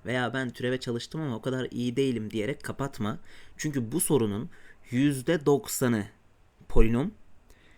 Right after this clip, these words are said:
yüzde sekizi çarpanlara ayırma, yüzde ikisi de türevden oluşuyor. Gel ben sana anlatayım, sen bir daha bu tarzda çıkabilecek soruları deneme sınavında da,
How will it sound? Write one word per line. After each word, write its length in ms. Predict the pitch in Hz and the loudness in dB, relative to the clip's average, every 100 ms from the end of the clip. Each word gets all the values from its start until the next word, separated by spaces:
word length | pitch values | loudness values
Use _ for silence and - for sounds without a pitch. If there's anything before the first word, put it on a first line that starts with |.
| - - - | -20 -20 -16
yüzde 600 | 104 113 139 147 131 180 | -6 2 2 2 0 0
sekizi 580 | 180 151 - 117 101 95 - _ | 2 0 0 0 -2 -8 -12 _
çarpanlara 680 | - 104 101 110 110 110 131 156 | -8 -6 -6 -4 -2 -2 -2 0
ayırma, 480 | 156 156 165 226 - - - - - - | 2 4 2 0 -4 -20 -20 -20 -20 -6
yüzde 420 | 127 165 156 160 - | 0 2 2 2 2
ikisi 460 | 117 - 117 127 | 0 -6 -6 -2
de 180 | 196 - | -2 -2
türevden 460 | - 175 151 147 135 | -2 0 2 0 -2
oluşuyor. 460 | 117 107 - 104 95 - - | -4 -6 -6 -8 -8 -12 -2
Gel 280 | 143 143 185 165 | 0 0 -2 -4
ben 200 | 127 127 | -4 -4
sana 280 | 120 117 - | -4 -6 -4
anlatayım, 680 | 123 120 107 107 123 202 | -4 -2 -4 -4 -6 -6
sen 300 | - 113 117 | -8 -6 -2
bir 100 | 123 | -4
daha 260 | 101 110 139 | -4 -6 -6
bu 60 | 135 | -6
tarzda 300 | 110 95 101 | -6 -6 -8
çıkabilecek 540 | - 110 101 101 - | -6 -4 -4 -6 -6
soruları 480 | 123 113 101 131 233 - - - - - - | -4 -2 -2 -4 -6 -12 -18 -20 -20 -20 -10
deneme 260 | 113 139 160 | -6 -4 -4
sınavında 500 | 147 127 113 107 107 | -4 -4 -4 -4 -4
da, 220 | 156 | -4